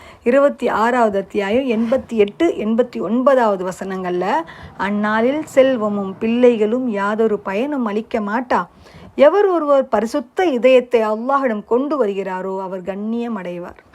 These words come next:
"இல்லா மன் அத்தல்லாஹ பி கல்வி சலீம்." பி கல்வி சலீம் என்ற வார்த்தையை குர்ஆன்ல அல்லாஹ்வே உபயோகப்படுத்துறான். அரண்ட-, அடுத்ததாக மரணித்த உள்ளம் அல் கல்புல் மையத். இது உயிரற்ற உள்ளம்.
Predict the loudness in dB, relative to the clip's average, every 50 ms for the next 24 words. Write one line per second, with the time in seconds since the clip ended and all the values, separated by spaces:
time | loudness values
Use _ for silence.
0 | -20 _ -20 -20 -20 -20 -20 -20 -16 -12 -8 -8 -6 -6 -8 -8 -8 -8 -8 -8
1 | -8 -6 -6 -4 0 2 4 4 4 4 2 2 2 0 0 0 0 0 0 0
2 | -2 -4 -4 -2 0 0 2 2 2 0 0 -2 -6 -14 -18 -16 -14 -14 -14 -12
3 | -8 -6 -6 -6 -6 -6 -8 -8 -6 -6 -6 -4 -2 -2 -2 -2 -2 -4 -4 -4
4 | -6 -6 -6 -6 -8 -6 -2 -2 -2 -2 -2 -6 -14 -20 -20 -20 -12 -6 -2 2
5 | 2 2 2 2 0 0 0 0 0 -2 -2 0 2 4 4 4 2 0 -4 -4
6 | -2 -4 -4 -6 -8 -10 -10 -10 -8 -8 -8 -8 -8 -8 -8 -8 -6 -6 -8 -10
7 | -10 -10 -10 -8 -6 -6 -6 -4 -4 -4 -2 -4 -4 -4 -4 -6 -4 -4 -4 -6
8 | -6 -8 -12 -20 -20 -20 -20 -20 -12 -6 -2 2 4 4 4 4 2 0 -2 -2
9 | -2 -2 0 -2 -2 -4 -4 -4 -6 -6 -8 -8 -6 -4 -4 -4 -4 -2 0 2
10 | 2 2 2 0 0 -2 -2 -2 -2 -4 -8 -6 -4 -4 -4 -2 -4 -4 -6 -8
11 | -18 -20 -20 -20 -20 -20 -20 -20 -12 -6 -2 0 2 2 4 4 6 6 8 8
12 | 6 4 2 2 4 4 4 4 2 0 -6 -10 -14